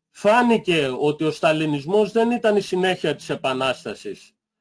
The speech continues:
αλλά μία αιματοβαμμένη αντεπανάσταση, η οποία, ε, πάτησε ουσιαστικά πάνω στην τάξη της γραφειοκρατίας, η οποία,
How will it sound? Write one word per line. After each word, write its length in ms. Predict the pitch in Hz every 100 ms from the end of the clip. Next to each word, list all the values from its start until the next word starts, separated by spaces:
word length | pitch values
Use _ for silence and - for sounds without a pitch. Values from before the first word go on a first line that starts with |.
| _
αλλά 340 | - 151 151
μία 260 | 151 196 190
αιματοβαμμένη 1000 | 185 175 160 160 147 147 160 208 208 196
αντεπανάσταση, 1200 | 151 143 139 135 131 147 147 - 110 - 95 82 _ _ _ _ _
η 160 | 143
οποία, 800 | 151 135 185 170 156 127 98 - _ _ _ _
ε, 380 | - 120 113 104 _ _
πάτησε 540 | 180 196 190 160 -
ουσιαστικά 1080 | 147 139 - 135 123 127 - 151 139 104 - _ _ _ _
πάνω 300 | 160 165 160
στην 300 | 151 151 135 127 110 - _ _ _ _ _ _ _ _ _ _ _ _ _ _
τάξη 420 | 180 180 - 160
της 200 | 131 139
γραφειοκρατίας, 1160 | 135 143 - 143 131 135 123 - 175 151 123 -
η 80 | 123
οποία, 640 | 117 147 135 120 98 110